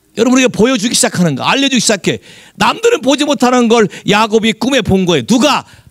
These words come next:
베델에서 언약한 하나님이 보여주게 해서. 야곱이 이걸 믿고 삼촌에게 당당하게 얘기해서 "삼 일길을 띄워라."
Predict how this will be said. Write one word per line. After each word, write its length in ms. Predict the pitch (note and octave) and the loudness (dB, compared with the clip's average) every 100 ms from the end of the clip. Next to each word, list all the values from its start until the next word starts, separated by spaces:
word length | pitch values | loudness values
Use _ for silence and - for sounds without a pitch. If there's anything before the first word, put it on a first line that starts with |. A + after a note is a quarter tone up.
| - | -14
베델에서 520 | - F3 F3+ F3 D#3 F3+ | -4 0 0 0 0 0
언약한 520 | F3 G#3+ G#3+ G#3+ G3+ | 2 2 2 0 2
하나님이 380 | F#3+ G3 F#3 D#3+ | 4 4 2 0
보여주게 460 | A#2 D3+ C#3 C3 | 0 0 0 -4
해서. 340 | A2 - A2+ F2+ _ _ _ _ - | -6 -6 -8 -12 _ _ _ _ -4
야곱이 340 | D#3+ G#3 A#3 | -2 0 0
이걸 200 | A3+ A3 | 2 2
믿고 440 | G3+ G#3+ G#3+ E3 - _ _ - | 2 0 0 -2 -4 _ _ -10
삼촌에게 520 | - G#3 G#3+ G#3+ G#3 - | -6 -2 0 0 -2 -6
당당하게 600 | - B3 E4 D#4 C#4 B3 | -4 0 0 0 0 0
얘기해서 240 | G#3 F3 D#3+ | 0 -2 -2
"삼 220 | - E4+ | -2 -2
일길을 360 | F#4+ - E4+ - | -2 -2 -2 -2
띄워라." 400 | F#4 F#4 B3 | 0 0 -2